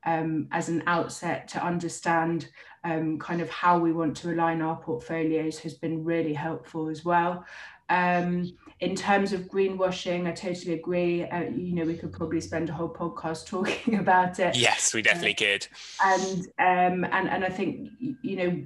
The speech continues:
Speaker 1: there needs to be more guidance, and we're hopefully gonna see that coming through in, in further regulation, um, on both kind of, um, asset managers and, um, and the broader industry coming up.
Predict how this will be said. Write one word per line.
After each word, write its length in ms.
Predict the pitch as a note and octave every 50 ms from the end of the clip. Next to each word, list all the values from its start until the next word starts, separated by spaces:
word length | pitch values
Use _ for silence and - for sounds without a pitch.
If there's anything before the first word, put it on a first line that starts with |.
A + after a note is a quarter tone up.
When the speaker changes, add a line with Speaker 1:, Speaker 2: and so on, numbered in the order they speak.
| - -
Speaker 1:
there 300 | E3+ E3+ F#3+ F#3 F#3 F#3+
needs 320 | F#3+ F#3+ F#3+ F#3+ F#3 - -
to 120 | - F3+
be 180 | D#3 E3+ E3+ E3+
more 280 | E3+ E3+ E3 E3 D#3+ D#3+
guidance, 680 | E3 D#3+ D#3+ E3 E3 D#3+ D#3+ D#3+ D#3+ E3 - - - E3
and 180 | E3 F3 E3+
we're 140 | E3+ F3 E3+
hopefully 600 | E3+ - G3+ G3 G3 F3 - - - F3 F3 E3
gonna 180 | D3 E3 E3+ E3
see 220 | D#3+ - - F3 E3
that 220 | E3 D#3 - -
coming 300 | - - E3+ E3+ D#3+ E3
through 300 | D#3+ - - F3 E3+ E3
in, 120 | E3 D#3+ D3
in 180 | - E3 E3 E3
further 360 | - - F3 E3+ E3+ D#3+ D#3
regulation, 880 | D#3+ E3 D#3+ D#3+ - D#3+ E3 D#3+ D#3+ D#3 - E3 D#3+ D#3+ E3 E3 D3 - -
um, 300 | E3 D#3+ E3 E3 D#3 -
on 200 | D#3 E3 E3 E3
both 380 | D3 D3+ D#3 D#3+ D#3 - - -
kind 280 | - - D#3+ D#3+ D#3+
of, 180 | E3 D#3+ - - - - - - - - _ - E3
um, 200 | D#3+ D#3+ D#3+ -
asset 360 | - F3+ F3+ - - D#3+ C#3+ -
managers 680 | E3 E3 E3 D#3+ D#3+ D3 - D#3+ D#3 D#3+ D#3 D#3 - -
and, 440 | - D#3+ E3 D#3+ D#3+ D#3 D#3+ C#3+ - - - -
um, 280 | D#3+ D#3+ D#3+ D#3 D3+ D3+ -
and 180 | D#3+ D#3+ E3
the 60 | D#3+ D#3
broader 340 | D#3 - D#3+ E3 D#3 D3
industry 520 | D#3 D#3+ D#3+ D#3+ D#3 D3 - - D3+ D#3 D3+
coming 280 | - - E3 D#3+ D#3
up. 320 | D#3+ D#3+ D3+ D3+ - -